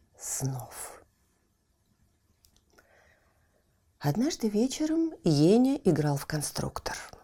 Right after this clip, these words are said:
Время было позднее, за окном становилось всё темнее и темнее. Мама несколько раз говорила енотику, что пора спать, но ему очень хотелось достроить домик.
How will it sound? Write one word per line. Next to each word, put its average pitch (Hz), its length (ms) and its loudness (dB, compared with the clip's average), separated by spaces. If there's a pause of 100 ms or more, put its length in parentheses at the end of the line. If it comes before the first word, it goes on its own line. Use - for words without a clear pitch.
(420)
Время 294 320 6
было 139 260 -4 (140)
позднее, 247 720 2 (560)
за 143 220 4
окном 208 320 0
становилось 175 640 0
всё - 200 -4
темнее 185 560 0
и - 40 -6
темнее. 139 640 -2 (760)
Мама 175 520 -2 (360)
несколько 185 580 2
раз 220 260 2
говорила 180 480 4
енотику, 180 720 0
что - 240 -6
пора 220 380 -6
спать, - 640 -4 (960)
но 143 120 0
ему 151 260 0
очень 175 300 -2
хотелось 147 560 -4 (180)
достроить 143 600 -2
домик. 143 480 -8